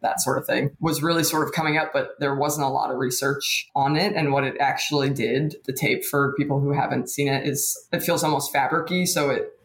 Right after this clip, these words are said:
doesn't move or manipulate a joint in the way that a lot of other traditional tapings do. And so we wanted to take a look at it. So we, we looked at that and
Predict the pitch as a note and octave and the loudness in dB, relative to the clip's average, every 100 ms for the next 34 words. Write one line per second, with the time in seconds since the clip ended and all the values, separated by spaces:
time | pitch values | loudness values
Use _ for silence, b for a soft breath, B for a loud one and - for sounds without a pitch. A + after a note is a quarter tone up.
0 | - C#3 D3 C#3 C#3+ - - C#3+ D3+ D#3+ | -16 -4 -2 0 0 -2 -4 0 2 2
1 | D#3+ D#3 C#3+ C3+ C3+ C#3 C#3 C#3+ C3 C3 | 2 2 2 2 2 2 0 0 2 2
2 | B2 C#3+ C#3+ C#3+ C3 - C#3 B2 C3 B2 | 0 0 0 0 0 0 0 0 0 0
3 | C3 C3+ C3+ C3 B2+ - C3+ C3+ C#3 - | 0 0 0 -2 -2 0 0 -2 -4 -8
4 | - _ C#3+ C3 - D3+ D3+ D3 D#3+ D3+ | -12 _ -2 0 0 0 0 0 0 2
5 | D3+ C#3+ C3 D#3 G3 B - D3+ - D3+ | 2 2 2 0 0 B -4 0 2 2
6 | D#3 D#3+ E3 E3 F3 E3 E3 E3 - F3+ | 2 2 0 -2 0 2 0 -2 -2 0
7 | G3 A#3+ D3 - - D3+ C#3+ C#3+ C#3+ - | 0 0 0 -2 -2 0 2 0 -2 -12
8 | - D3 D3 D3 D3 D3+ C#3+ D3+ D3+ C#3+ | -4 0 2 2 0 0 0 0 -2 0
9 | C#3 D#3 C#3+ C3+ B2+ | 0 0 0 -2 -2